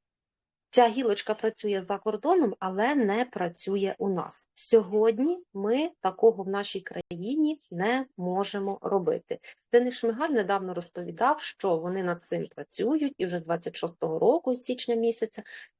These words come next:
українці матимуть змогу починати накопичувати гроші, е, і таким чином. Ну, поживемо, побачимо, тому що обіцянки, е, обіцянок багато.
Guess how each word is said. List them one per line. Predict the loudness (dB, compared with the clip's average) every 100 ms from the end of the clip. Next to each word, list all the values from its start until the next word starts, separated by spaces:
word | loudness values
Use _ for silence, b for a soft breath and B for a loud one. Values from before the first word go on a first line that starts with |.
| -20
українці | -4 -2 2 2 4 2
матимуть | 2 0 0 -2 -4
змогу | -6 4 4 6 2
починати | 2 2 2 0 0 0 -2 -2
накопичувати | -2 0 -2 0 0 0 -4 -4 -4 -6 -6 b b _ -10
гроші, | -4 0 0 2 0 -2 _ -6
е, | -2 0 0 0
і | 0 0
таким | -6 -2 -2 -2
чином. | 0 0 0 -8 -4
Ну, | 0 0
поживемо, | 0 0 4 4 4
побачимо, | 2 2 -2 -8 -6
тому | -2 -2
що | -2 -2
обіцянки, | -2 -2 0 2 2 2 2 0 -6
е, | -6 -4
обіцянок | -4 -6 2 2 2 2
багато. | 0 0 -6 -8